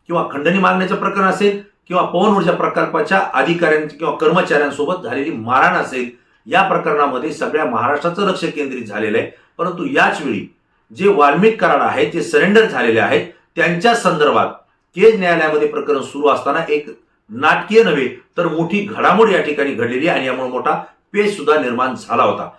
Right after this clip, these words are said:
मित्रांनो, झालं असं की एकतीस डिसेंबरला, अ, वाल्मिक कराड हे पुण्याच्या सीआयडी कार्यालयामध्ये सरेंडर झाले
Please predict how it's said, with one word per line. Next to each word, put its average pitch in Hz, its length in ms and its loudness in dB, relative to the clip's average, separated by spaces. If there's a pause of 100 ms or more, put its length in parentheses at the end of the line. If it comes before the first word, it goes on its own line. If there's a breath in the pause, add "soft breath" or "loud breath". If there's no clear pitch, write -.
(200 soft breath)
मित्रांनो, 220 320 2
झालं - 240 2
असं 202 220 0 (520)
की 220 240 0
एकतीस 175 300 2
डिसेंबरला, 165 680 0 (380)
अ, 131 140 0
वाल्मिक 156 440 2
कराड 139 200 2
हे 160 80 2
पुण्याच्या 160 440 -4
सीआयडी 147 340 0
कार्यालयामध्ये 123 500 -4
सरेंडर 139 420 0
झाले 170 260 -4